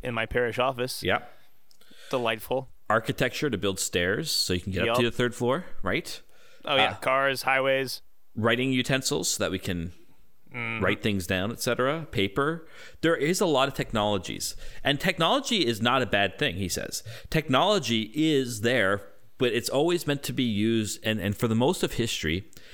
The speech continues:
Speaker 2: technol-, technology was used. There, he sa-, he actually talks about three attitudes towards technology.
Speaker 1: Mm-hmm.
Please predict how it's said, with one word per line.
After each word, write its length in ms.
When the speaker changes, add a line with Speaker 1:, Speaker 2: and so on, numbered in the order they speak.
Speaker 2:
technol-, 560
technology 1040
was 340
used. 640
There, 180
he 120
sa-, 120
he 140
actually 220
talks 240
about 140
three 200
attitudes 440
towards 580
technology. 680
Speaker 1:
Mm-hmm. 180